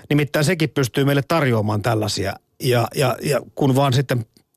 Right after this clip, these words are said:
saisimme sen kirjan kannen auki. Löytäisimme oikean kirjan oikeaan hetkeen, oikein ikäisenä. Ja nyt sitten aloitellaan, Kaisa Haatanen, sun kanssa tästä vau-elämyksestä.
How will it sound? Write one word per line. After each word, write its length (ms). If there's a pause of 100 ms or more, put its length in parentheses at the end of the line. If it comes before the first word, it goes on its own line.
(140)
saisimme 360
sen 180
kirjan 360
kannen 360 (360)
auki. 520 (300)
Löytäisimme 640
oikean 480
kirjan 380
oikeaan 500
hetkeen, 500 (260)
oikein 340
ikäisenä. 580 (320)
Ja 80
nyt 140
sitten 260
aloitellaan, 460
Kaisa 240
Haatanen, 440 (120)
sun 220
kanssa 280
tästä 380
vau-elämyksestä. 1040